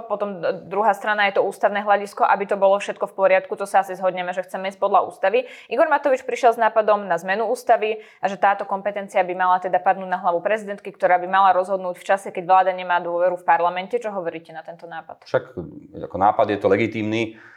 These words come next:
Speaker 2: Eh, keď sa v parlamente nájde deväťdesiatka, ktorá zmení ústavu, tak, tak ako sme rešpektovali skrátené volebné obdobie, budeme rešpektovať aj toto. Veď, eh, ja práve naopak, aspoň sa to vyjasní. Ale či by to mala byť pani prezidentka, alebo by to mala byť vláda, keď už by sa mal zmeniť ten, eh,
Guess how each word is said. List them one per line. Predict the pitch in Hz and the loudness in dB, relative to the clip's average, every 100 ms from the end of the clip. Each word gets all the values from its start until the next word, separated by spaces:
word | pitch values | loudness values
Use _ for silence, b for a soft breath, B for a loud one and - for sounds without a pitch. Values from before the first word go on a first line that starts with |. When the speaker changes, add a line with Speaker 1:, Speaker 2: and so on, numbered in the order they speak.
| B - | B 0
Speaker 2:
Eh, | 95 95 92 92 | 4 6 6 4
keď | 104 | 2
sa | 101 | 0
v | - | 2
parlamente | 98 107 113 110 | 2 4 2 2
nájde | 104 104 98 | 2 2 2
deväťdesiatka, | 98 104 104 107 - | 0 0 2 0 0
ktorá | - 104 | 2 2
zmení | 95 104 104 | 2 2 0
ústavu, | 98 - 101 101 95 | -2 2 2 2 -2
tak, | 90 | 2
tak | 98 95 | 2 2
ako | 104 | 0
sme | 98 | 2
rešpektovali | 98 - 95 101 98 95 | 0 0 0 4 4 2
skrátené | 101 98 104 | 0 0 0
volebné | 98 101 98 | 2 2 4
obdobie, | 92 101 98 | 2 4 2
budeme | 98 98 | 2 0
rešpektovať | 95 101 104 101 98 | -2 -2 0 2 4
aj | 95 | 2
toto. | 107 87 | -2 -4
Veď, | 85 87 | -6 -4
eh, | 90 90 90 85 | -2 0 -2 0
ja | 90 92 | 2 2
práve | - - 90 | 0 -2 0
naopak, | 98 110 - | 4 2 2
aspoň | 85 82 - 90 | -2 -2 -2 -10
sa | |
to | 90 | -4
vyjasní. | 104 95 - 82 98 101 b b b b | 2 2 0 -8 -10 -10 b b b b
Ale | 92 95 92 90 - | 2 6 6 4 2
či | |
by | 101 | -4
to | 101 | 0
mala | 101 98 | 2 2
byť | |
pani | 95 95 92 | 2 -2 2
prezidentka, | 104 113 117 113 - | 0 2 0 0 4
alebo | 104 98 92 | 4 4 0
by | 90 | -2
to | |
mala | 95 95 | 0 0
byť | 87 | 2
vláda, | 87 104 101 | 4 4 4
keď | 104 107 | 0 -2
už | 120 | -4
by | 110 | -2
sa | 117 | 2
mal | 110 | 4
zmeniť | 104 107 104 107 | 2 0 -2 0
ten, | 101 | 2
eh, | 98 98 | 4 2